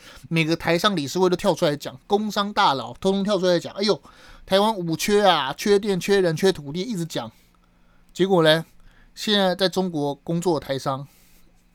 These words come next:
一停，停了好几十天，已经很多人提前在放十一长假，就中国十月，就他国庆那个时候，他会放十一长假，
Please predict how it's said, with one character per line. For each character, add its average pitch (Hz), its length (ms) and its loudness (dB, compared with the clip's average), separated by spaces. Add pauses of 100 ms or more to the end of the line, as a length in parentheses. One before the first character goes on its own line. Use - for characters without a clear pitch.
(160)
一 226 80 -8
停， 143 320 -8 (400)
停 156 180 -6
了 170 80 -4
好 156 140 0
几 143 120 -8
十 127 180 -12
天， 143 220 -8 (160)
已 202 100 -10
经 214 140 -8
很 185 160 0
多 208 160 0
人 185 80 0
提 170 160 -4
前 170 140 -2
在 185 120 2
放 170 240 -2
十 151 260 -8
一 170 100 -2
长 127 200 -10
假， 127 220 -2
就 180 120 -2
中 180 200 0
国 160 140 -2
十 - 240 -10
月， 151 220 0 (400)
就 - 80 -8
他 160 320 2
国 139 220 -8
庆 160 160 -8
那 156 80 -6
个 139 80 -6
时 127 60 -6
候， 135 80 -4
他 143 80 -4
会 147 120 -2
放 151 160 -4
十 - 220 -12
一 135 80 -6
长 123 180 -12
假， 123 220 -10